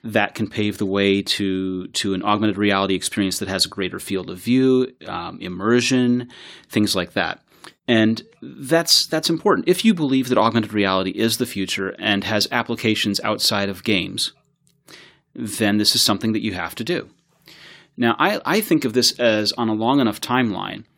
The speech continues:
that the glasses go away. That if you have augmented reality and it becomes a part of your user experience interacting with technology every day, that over time the glasses become contact lenses,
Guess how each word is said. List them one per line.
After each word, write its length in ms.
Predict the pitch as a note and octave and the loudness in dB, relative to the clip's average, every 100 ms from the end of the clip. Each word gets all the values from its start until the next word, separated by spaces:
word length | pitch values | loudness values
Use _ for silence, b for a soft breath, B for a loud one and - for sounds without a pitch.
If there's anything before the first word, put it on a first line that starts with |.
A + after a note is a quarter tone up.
| b b b - | b b b -14
that 360 | A2 A2+ G#2+ | -2 0 2
the 80 | A#2+ | 0
glasses 460 | A2+ A2+ A2 G#2+ - | 2 2 2 0 0
go 160 | G#2 | -2
away. 400 | F#2 F#2 F2+ E2+ - _ _ _ A2+ | -2 -2 -2 -4 -10 _ _ _ -2
That 380 | A2 G2+ G2 _ | 2 2 0 _
if 380 | - - D3 C3 | -18 -10 -8 -2
you 120 | B2+ | 0
have 200 | B2+ D3 C#3 | 2 2 0
augmented 360 | C3 A#2+ A#2+ | 0 0 0
reality 560 | G#2+ F#2+ E2+ F2 F#2 - | 2 2 0 -2 -6 -4
and 200 | A#2+ B2 | 4 4
it 100 | C#3 | 4
becomes 580 | B2 A#2+ A#2 G#2 G#2 - - - | 0 -2 0 0 2 0 -2 -12
a 60 | |
part 340 | A2 - A2 - | -6 0 0 -2
of 140 | G#2 | -8
your 180 | G2 G2 | -4 -2
user 320 | F#2+ A2 G#2 | 0 0 0
experience 580 | G2+ - - G#2+ G2 F2+ | 0 -2 0 0 2 -2
interacting 500 | - - G2+ F#2+ - | -6 -2 0 0 -2
with 120 | F#2+ | -6
technology 580 | - F#3 A2 G2+ F#2+ G2 | -6 -6 -2 -2 -2 -4
every 200 | F2+ G2 | -6 -6
day, 260 | F#2 F2+ F2+ B B B B | -6 -8 -8 B B B B
that 440 | G#2 G2+ G#2 G2+ - | -6 2 2 2 2
over 220 | B2 A2 | 0 2
time 360 | G#2+ - D#3+ A#2 | -2 2 4 4
the 80 | G#2+ | 2
glasses 500 | A2+ A#2 - G#2+ - | 2 2 2 0 -4
become 440 | - G#2+ A2 F#2+ | -6 -4 -2 -2
contact 540 | - A#2+ A2 F2+ - | 0 0 0 -6 -6
lenses, 420 | F#2 F#2 - - | -10 -8 -4 -4